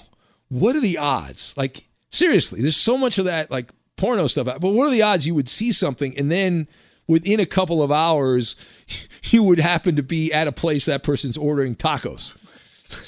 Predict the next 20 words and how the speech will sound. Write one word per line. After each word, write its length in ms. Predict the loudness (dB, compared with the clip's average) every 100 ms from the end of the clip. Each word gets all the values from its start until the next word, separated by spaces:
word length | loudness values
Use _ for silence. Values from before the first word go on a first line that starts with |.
| -14 -14 -12 -12 -14 -16 -14 -14 -14 -8 -2
Right? 400 | 4 6 6 4 -2 -8 -8 -8 -8 -8 _ -10
Synchronicity, 1200 | -4 2 2 2 2 4 6 4 4 4 2 -2 -8 _ _ _
right? 240 | 0 0 0
Synchronicity. 1400 | 0 0 -2 -2 0 0 0 0 0 2 0 0 -2 -6 -14 -8
Uh, 1120 | -4 -2 0 -2 -2 -2 -4 -4 -6 -8 -12 -14
I, 160 | -12 0
although 280 | 4 6 6
I 80 |
think 160 | 4 2
that's 180 | 2 0
more 280 | 2 4 4
than 80 | 0
synchronicity. 480 | -4 -6 -8 -6 -4
I 80 |
think 120 | -4 0
that 160 | 0
is 140 | 0 -2
serendipity 640 | -4 -8 -10 -14 -16 -20 -20
'cause, 300 | -18 -16 -14
uh, 260 | -14 -16